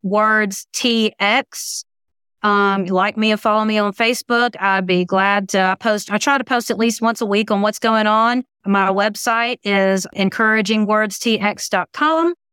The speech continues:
And you can, uh, you can also search for me on Google, and you have my, um, contact information there too, as well.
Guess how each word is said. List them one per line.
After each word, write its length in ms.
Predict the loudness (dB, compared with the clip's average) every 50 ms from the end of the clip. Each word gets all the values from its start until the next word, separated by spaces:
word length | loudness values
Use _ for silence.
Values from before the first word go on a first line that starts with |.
| _ _ _ _ _ _ _ _ _ _ _ _ _ _ -2
And 680 | 0 2 2 2 2 2 2 2 2 0 0 0 -2 -2 -4 -4
you 200 | -2 0 0 0
can, 280 | 0 -2 -4 -4 -4 -4
uh, 60 | -2
you 160 | 0 0 0
can 140 | 0 0 0
also 280 | 0 0 0 0 0 -2
search 360 | 0 0 0 0 -2 -2 -2
for 100 | 0 0
me 180 | 2 2 2
on 200 | 2 2 2 2
Google, 380 | 0 0 0 0 0 0 0 0
and 100 | 0 0
you 80 | 0 0
have 180 | 0 0 0
my, 280 | 0 0 0 0 0 0
um, 480 | -2 -2 -4 -4 -4 -4 -4 -6 -6 -8 _ _ _ _ _ _ _
contact 420 | -2 -2 -2 0 0 0 0 0 0
information 560 | -2 -2 0 0 0 0 0 0 0 0 2
there 200 | 2 0 -2 -4
too, 240 | -4 -4 -4 -4 -6 -8 -12
as 100 | -8 -4
well. 220 | -4 -4 -4 -6